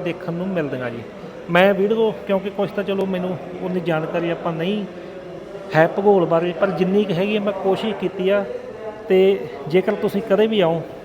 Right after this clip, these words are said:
ਇੱਥੇ ਆਓਗੇ, ਤਾਂ ਤੁਹਾਨੂੰ ਕੁਛ ਨਾ ਕੁਛ ਤਾਂ ਮਿਲੂਗਾ ਹੀ, ਯਾਨੀ ਕਿ ਖਾਲੀ ਹੱਥ ਨਹੀਂ ਜਾਂਦੇ।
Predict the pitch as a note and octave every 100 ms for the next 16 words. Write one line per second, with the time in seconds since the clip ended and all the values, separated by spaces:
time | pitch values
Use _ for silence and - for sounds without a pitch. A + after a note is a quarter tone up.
0 | - - F3+ F3 F3 E3+ G3 G3 F#3 G3
1 | F3+ E3 E3+ D#3 D#3+ D#3 F#3 E3 E3 F3
2 | D#3+ D3 F3 - - - - - F3 F3
3 | F#3 F#3+ - F3 G3+ A3 F#3 D3 D3 C3
4 | C3